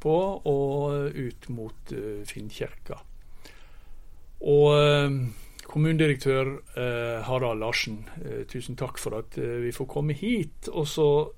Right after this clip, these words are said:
må jeg spørre, bare gå rett på her. Hva mener du er, er hovedutfordringa for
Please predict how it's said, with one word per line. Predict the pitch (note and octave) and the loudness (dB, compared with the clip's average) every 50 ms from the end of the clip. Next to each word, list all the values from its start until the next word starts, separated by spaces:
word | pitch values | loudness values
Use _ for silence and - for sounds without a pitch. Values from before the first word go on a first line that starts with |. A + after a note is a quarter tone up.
| - - - - - - - | -14 -14 -14 -14 -16 -14 -12
må | C#3+ C3 C#3 C3+ C3 C3 | -8 -6 -6 -4 -4 -4
jeg | D3+ C#3+ C3+ C3+ C3+ C3+ C#3 C3 | -4 -4 -2 -2 -2 -2 -2 -4
spørre, | C3 - - D3+ D3 C3 A2+ A2 A2+ A#2 A#2+ B2 B2 B2 - - - - - - - - - - - - - | -6 -2 2 2 2 2 2 0 -2 -2 0 -2 -2 -4 -8 -12 -18 -18 -18 -18 -18 -16 -14 -14 -14 -12 -8
bare | F#3 C3+ A2+ G2+ A2 | -6 -6 -6 -4 -4
gå | C3 D3+ D#3 | 0 2 2
rett | D3 C3+ - - - | 2 2 0 -4 -4
på | - B2+ A2+ A2 | -2 -2 -2 0
her. | A#2 B2 C#3 - - - - - - - - - - - - - - - | -2 -2 -4 -6 -8 -14 -14 -14 -14 -14 -14 -14 -16 -14 -14 -12 -8 -2
Hva | C#3 D#3 | 0 2
mener | G3 A3 G#3+ F3 C3+ C3 | 4 4 4 4 2 0
du | C#3+ C#3 C3 B2 B2+ - - | 0 2 2 2 0 2 2
er, | C#3 C3 C3 C3 C3+ B2+ - - - - - - | 2 4 4 2 2 0 -4 -8 -12 -14 -14 -4
er | - D3+ D3 | -2 0 0
hovedutfordringa | - - - - - G#3+ F#3+ C#3+ A2+ - A2+ A2+ G2 G2+ G2+ G2+ G#2 G2+ - - B2 A#2 A2+ A2 A2 A2+ A2+ A#2 A#2+ A#2+ B2+ B2+ B2+ B2+ - | 0 -4 -8 -4 0 2 2 2 0 -2 -6 -8 -8 -8 -8 -8 -10 -10 -8 -4 -4 -2 -2 -2 -2 -4 -4 -4 -2 0 0 0 0 -2 -4
for | - - - - B2+ B2 A#2+ A#2+ A#2+ - | -6 -6 -2 0 0 0 0 -2 -4 -6